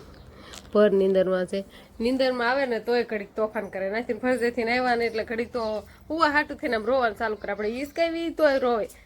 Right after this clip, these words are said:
એટલે આમ નીંદર હોય એટલે પણ હિસકાવી તો સાના માના હોય ને પણ ઘડીક રોવે. પછી સાની માની થઈ જાય ને હુઈ જાય.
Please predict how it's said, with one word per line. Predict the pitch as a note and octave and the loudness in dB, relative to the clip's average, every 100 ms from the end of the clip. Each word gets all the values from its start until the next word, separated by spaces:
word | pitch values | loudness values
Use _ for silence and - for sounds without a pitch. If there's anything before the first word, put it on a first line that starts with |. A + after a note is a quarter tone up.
| - | -8
એટલે | G#3+ G#3 | -4 -2
આમ | A#3 A3 | -2 -2
નીંદર | G#3+ C#4 D4+ D#4+ | -2 0 2 4
હોય | D4+ C4+ | 4 4
એટલે | C4+ C4 G3 | 2 0 0
પણ | G3 G3+ | -2 -4
હિસકાવી | - C#4 C#4 | -4 -2 -2
તો | C4+ C#4 | -2 -2
સાના | C4+ B3+ | 0 0
માના | B3+ B3 | 0 0
હોય | B3 B3+ B3+ | 2 2 2
ને | A#3 | -2
પણ | G3 | -6
ઘડીક | F#3 A3+ C4+ | -2 2 2
રોવે. | B3 C#4+ D4+ D4+ - - - - | 4 4 4 2 -4 -20 -20 -4
પછી | D#4 D#4 | -2 -2
સાની | D4+ C#4+ | 0 0
માની | C4+ B3+ B3+ | 0 0 2
થઈ | D4 D4+ | 4 4
જાય | B3 | 4
ને | A3 | 2
હુઈ | G#3+ C#4+ D4 | 0 -2 0
જાય. | C#4 | 0